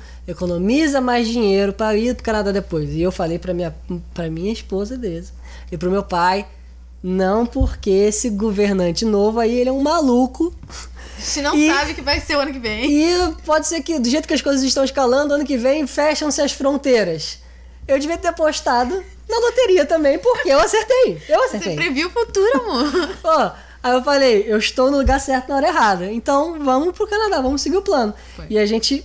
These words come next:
Speaker 1: quando a gente chegou aqui, a gente chegou aqui na, no avi-, na, na televisão do avião, tava lá tendo a notícia que o coronavírus chegou em Toronto.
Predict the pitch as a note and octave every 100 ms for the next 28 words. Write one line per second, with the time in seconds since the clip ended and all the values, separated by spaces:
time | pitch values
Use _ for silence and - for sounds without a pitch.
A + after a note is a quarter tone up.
0 | - G#3+ G#3 A#3+ B3 A3+ A3 G3+ F3 D3+
1 | - - F3 G#3 B3 A#3 B3+ - C4+ D4
2 | C#4 B3+ B3 B3 A3 B3+ A3+ F#3+ A3+ A3
3 | G#3+ A#3+ A3+ D#4 F4 D4+ C4+ D4 C#4+ C#4+
4 | B3 A#3 A3+ A#3 A3 G3+ G#3+ - G3+ F#3
5 | G3+ G3 A#3 G3 G3 G#3 G3+ F#3 F#3+ G#3+
6 | F#3 D#3+ D#3 -